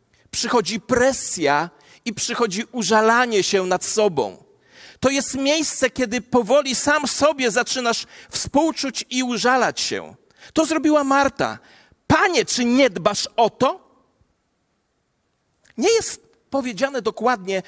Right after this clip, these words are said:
co doprowadziło Marty do te-, Martę do tego punktu. Nie wiemy, co pchnęło ją aż do krawędzi. Ona się teraz robi naprawdę podirytowana. I tak przy okazji,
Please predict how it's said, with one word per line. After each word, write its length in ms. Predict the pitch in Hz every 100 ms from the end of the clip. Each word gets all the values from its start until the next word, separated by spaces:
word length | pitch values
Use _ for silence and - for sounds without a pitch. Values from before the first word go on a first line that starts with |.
| - -
co 160 | 247
doprowadziło 600 | 226 226 220 196 190 214
Marty 340 | 190 208 208 180
do 100 | 185
te-, 100 | 202
Martę 260 | 190 202 190
do 100 | 175
tego 220 | 175 202
punktu. 560 | - 262 165 - 104 - - - -
Nie 200 | 180 247
wiemy, 420 | 208 220 285 339
co 180 | 220 214
pchnęło 380 | 170 226 247 254
ją 200 | 226 233 _ _ -
aż 260 | 214 226
do 120 | 180 226
krawędzi. 800 | 240 240 262 262 175 - 98 - _ _ - -
Ona 220 | 226 226
się 200 | 226 202
teraz 340 | 202 208 214
robi 240 | 196 185 208
naprawdę 540 | 180 - 196 196 202
podirytowana. 960 | 202 175 196 196 202 196 208 135 85 - _ _ _ _ _ _ _ _ _ _ _ _ -
I 80 | 175
tak 180 | 302
przy 260 | - - 311
okazji, 600 | - 254 175 123 104 151